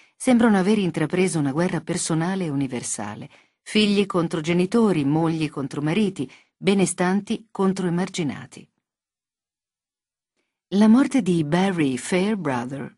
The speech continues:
il consigliere più amato e odiato della città, porta alla luce il vero cuore di Peckford e dei suoi abitanti.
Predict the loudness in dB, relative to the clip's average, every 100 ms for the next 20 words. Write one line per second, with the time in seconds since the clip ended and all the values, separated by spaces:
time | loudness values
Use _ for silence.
0 | _ -8 -6 -2 0 0 0 0 -2 -2
1 | -2 0 0 -2 -2 -4 -6 -2 -2 -2
2 | -4 -10 -10 -8 -8 -2 -2 -2 -10 -20
3 | _ _ -2 2 2 2 0 -2 0 0
4 | 2 2 2 2 0 -2 -2 -4 -6 -4
5 | -6 -6 -8 -6 -8 -8 -4 -2 -4 -6
6 | -8 -8 -10 -10 -16 -16 -18 -20